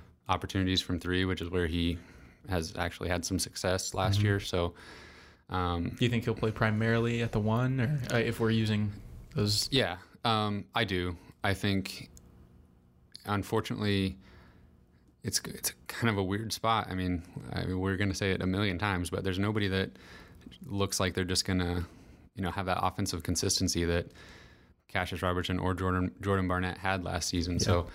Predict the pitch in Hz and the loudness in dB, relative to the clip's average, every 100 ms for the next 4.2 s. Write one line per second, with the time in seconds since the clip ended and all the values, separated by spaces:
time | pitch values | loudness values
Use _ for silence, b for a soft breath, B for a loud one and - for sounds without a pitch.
0 | B B B 95 - 117 - 104 101 98 | B B B -2 0 -2 0 0 0 -2
1 | 101 107 120 - 127 123 104 107 107 104 | 0 2 2 0 0 0 0 0 2 2
2 | 95 98 101 - 98 101 104 - - - | 2 0 0 0 2 2 -2 -10 -16 -4
3 | 98 98 101 101 104 - 98 - 82 82 | 2 2 2 0 0 2 0 2 0 2
4 | 107 | 0